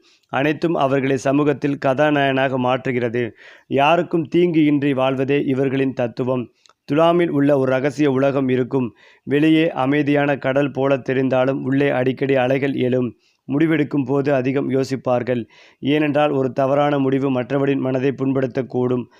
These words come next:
பாராட்டுகளுக்கே அல்ல, பார்வைக்கும் பேரன்பு தருவார்கள். ஆனால் அவர்களின் மனமுருகும் தருணங்களை யாரும் கண்டுகொள்ள மாட்டார்கள்.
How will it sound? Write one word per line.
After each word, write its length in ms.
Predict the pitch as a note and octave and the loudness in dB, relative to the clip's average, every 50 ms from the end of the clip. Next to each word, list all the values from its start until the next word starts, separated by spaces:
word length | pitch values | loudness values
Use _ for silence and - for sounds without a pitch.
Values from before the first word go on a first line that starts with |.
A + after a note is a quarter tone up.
| - - _ _ _ - | -20 -20 _ _ _ 0
பாராட்டுகளுக்கே 800 | C#3 C#3+ D#3 D#3+ E3 D#3+ C3+ D#3+ C3 D3 C#3+ C#3 - D#3 D#3 D#3 D3 | 2 2 4 4 2 0 0 -2 -2 -2 -2 -2 0 0 0 0 0
அல்ல, 320 | C#3 C3 B2+ B2+ C3 C3 A#2+ - | 0 0 0 2 2 0 0 0
பார்வைக்கும் 600 | - C#3+ C#3 D3 D#3 D3 D#3 D3 B2 E3 D3+ D3+ B2 | 0 0 2 2 2 2 0 0 0 0 -2 0 0
பேரன்பு 460 | D3 C#3 D3 C#3+ C#3+ C#3 C3 C#3 C#3 | 0 0 0 0 0 0 -2 -2 -2
தருவார்கள். 580 | A#2 C#3 C3 C3 B2 C3+ B2+ B2+ A2+ C#3 D3+ D#3 - C#3+ | -2 -2 -2 0 0 0 0 0 0 -2 -2 -2 -2 -2
ஆனால் 360 | C3+ C3+ C#3 C#3+ C#3+ C#3 C#3+ | 0 0 0 0 0 0 0
அவர்களின் 480 | C3 C3 B2+ C#3 C3+ C3+ C#3 C3+ - C3 | -2 -2 0 -2 -2 -2 -2 -2 -2 -2
மனமுருகும் 640 | B2+ C3 C#3+ D3 C#3+ C#3 C3+ C#3 A#2+ C#3+ C#3+ C3 | -2 0 0 0 0 0 0 0 -2 -2 -4 -2
தருணங்களை 500 | - C3+ C3 C#3 C#3+ C#3 C3+ C3+ C3+ C#3 - | -2 0 0 0 0 0 0 0 -2 -2 -2
யாரும் 420 | C3 B2+ B2+ C3 C3+ C#3 C#3 B2 | 0 0 0 2 0 0 -2 -2
கண்டுகொள்ள 500 | - C3 C3 C3+ C#3+ B2+ C#3 C3 C3 C3 | -2 -2 0 0 0 0 0 0 0 0
மாட்டார்கள். 600 | B2+ B2 B2 A#2+ A2 C3+ B2+ B2 A#2 A#2+ B2 A#2+ | 0 -2 -2 -2 -2 0 0 0 0 -2 -2 -4